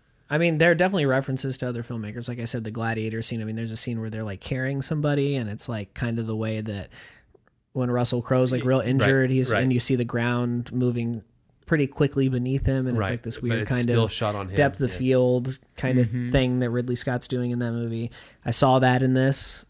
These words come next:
Speaker 1: um, and some other things too, but, uh, yeah, there was, there was just never a part in this movie where I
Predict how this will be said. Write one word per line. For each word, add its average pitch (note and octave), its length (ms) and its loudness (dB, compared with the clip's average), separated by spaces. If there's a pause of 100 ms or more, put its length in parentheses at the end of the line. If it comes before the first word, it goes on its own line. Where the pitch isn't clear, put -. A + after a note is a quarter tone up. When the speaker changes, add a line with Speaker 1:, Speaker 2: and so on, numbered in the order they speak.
Speaker 1:
um, G#2+ 600 0 (340)
and B2+ 140 -2
some B2+ 140 -4
other A#2+ 200 -2
things A#2+ 340 -4
too, A#2+ 220 -2
but, A2 220 -4 (440)
uh, G#2+ 440 -4 (300)
yeah, D#3+ 180 0
there D#3+ 120 0
was, E3+ 220 -2
there G3 200 0
was A3+ 160 0
just C4+ 160 -6
never C4+ 260 2
a F3+ 60 2
part E3 380 0
in C#3+ 140 0
this C#3+ 180 0
movie C3+ 640 4
where B2 760 2 (1080)
I B2+ 800 4